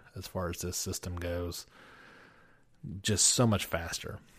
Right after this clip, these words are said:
on every aspect. Those, you P C gamers out there that have an S S D know exactly, uh, what we're all getting ready to,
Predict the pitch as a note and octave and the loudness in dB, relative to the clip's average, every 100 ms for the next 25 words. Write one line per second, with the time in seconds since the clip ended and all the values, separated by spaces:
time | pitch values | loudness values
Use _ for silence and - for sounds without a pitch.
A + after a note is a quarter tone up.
0 | - - - - G2+ G2 - F#2+ F2 F2 | -20 -20 -20 -6 -2 -2 0 -2 -2 -2
1 | E2+ - F2+ - F#2+ F2+ F#2 - G#2 G2 | -2 -2 -4 -2 -2 -2 -6 -6 -4 -4
2 | F#2+ - G#2 - G2 F#2+ F#2 F#2 G2+ G2 | -2 0 0 2 0 -2 -2 -2 -2 -2
3 | G2 F2 F2 E2+ - - - - - - | -2 -2 -4 -8 -12 -20 -20 -20 -20 -20
4 | - - B2+ A#2+ G#2 G2+ F#2+ G#2 G2 - | -20 2 6 6 6 4 4 2 2 2
5 | G2+ F2 F#2 F#2 F2+ G2 F#2+ F#2 G#2 F2 | 0 0 0 0 0 4 6 6 2 -2
6 | F2 - - - - - - - F#2 F#2 | -4 -10 -14 -16 -18 -20 -20 -10 -8 -8
7 | F2 - - A2+ F#2+ F#2+ F2 F2 F#2+ F2+ | -8 -10 -2 0 0 -2 -2 -2 -6 -4
8 | F2 F2 E2+ - F#2 F2+ | -2 -4 -4 -2 0 0